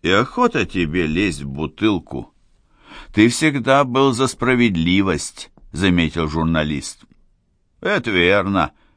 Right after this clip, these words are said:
Иван цокнул языком. «Через полчаса подходи ко мне.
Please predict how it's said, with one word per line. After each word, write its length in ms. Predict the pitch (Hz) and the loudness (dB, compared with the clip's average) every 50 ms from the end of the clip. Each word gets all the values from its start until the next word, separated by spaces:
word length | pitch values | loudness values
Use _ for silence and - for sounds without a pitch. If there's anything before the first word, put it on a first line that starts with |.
| _ _ _ _ - | _ _ _ _ 0
Иван 360 | 101 98 92 101 107 104 95 | 0 2 4 4 4 4 2
цокнул 460 | 85 - 101 92 87 - - 85 85 | 0 0 0 0 0 0 -2 -2 0
языком. 680 | 85 82 80 73 69 80 85 80 - 85 82 78 69 - _ _ _ _ _ _ - - _ | 0 0 0 -2 -2 -4 -6 -4 -2 -2 -2 0 -2 -4 _ _ _ _ _ _ -20 -20 _
«Через 320 | - - 120 117 120 117 - | -2 2 2 4 4 2 0
полчаса 640 | - 147 156 147 - - 139 131 - - 131 110 | 2 2 2 2 2 0 -2 -2 0 4 4 4
подходи 520 | 90 - 107 95 - - 104 98 98 127 123 | 4 2 -2 -4 -2 0 0 0 0 0 -2
ко 180 | - - 87 | 0 0 0
мне. 320 | 80 78 80 80 73 69 | 2 2 0 0 0 -2